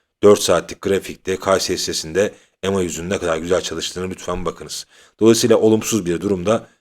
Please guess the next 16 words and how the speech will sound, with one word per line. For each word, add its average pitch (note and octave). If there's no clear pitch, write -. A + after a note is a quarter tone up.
ema G#2+
yüzü G2
de E2
bir F#2
destek G2
hattı F2+
olarak F2
kullanmanız, F2+
e, D2
mantıklı G2+
olacaktır. -
Peki C3+
toparlayalım C#3
konuyu G2+
çok G2+
uzatmadan. G2+